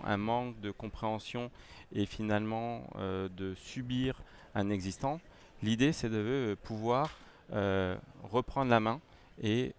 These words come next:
euh, recartographier de manière la plus pragmatique, donc ça veut dire s'appuyer sur des accélérateurs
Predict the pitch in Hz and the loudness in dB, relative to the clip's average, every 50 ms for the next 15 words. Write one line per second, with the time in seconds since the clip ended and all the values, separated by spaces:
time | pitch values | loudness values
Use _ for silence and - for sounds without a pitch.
0 | - 117 107 101 101 98 95 95 98 92 92 90 92 92 92 95 - - - - | -4 -2 0 2 2 2 2 2 2 0 0 0 -2 -4 -6 -8 -12 -14 -8 -2
1 | - 120 131 - 139 - - - 117 110 107 107 - - - 127 131 139 151 147 | 0 2 2 2 2 0 0 -2 0 2 2 2 2 2 0 0 0 0 -2 -6
2 | - - - - - - 113 107 110 110 110 110 113 113 113 113 113 107 101 95 | -14 -20 -20 -14 -8 -4 -2 0 2 2 2 2 0 2 2 2 2 2 0 0
3 | 95 - - - - 110 107 104 - - - - - - - - - 123 113 120 | -2 -2 -6 -6 -4 -4 -4 -4 -6 -10 -20 -20 -18 -10 0 4 6 6 6 8
4 | 117 110 - - - 151 - - - - - 101 98 - - 101 98 98 104 113 | 6 4 4 4 -2 -2 -2 -4 -12 -12 -10 -10 -8 -6 -4 -4 -2 0 0 0
5 | - - 113 - - 110 110 110 - - 95 95 92 90 98 92 - - 98 92 | 0 0 -4 -2 -2 -2 -2 -2 -2 -4 -4 -2 -2 0 0 -2 0 0 2 2
6 | 90 87 95 - - 113 127 | 4 4 2 0 -2 -6 -6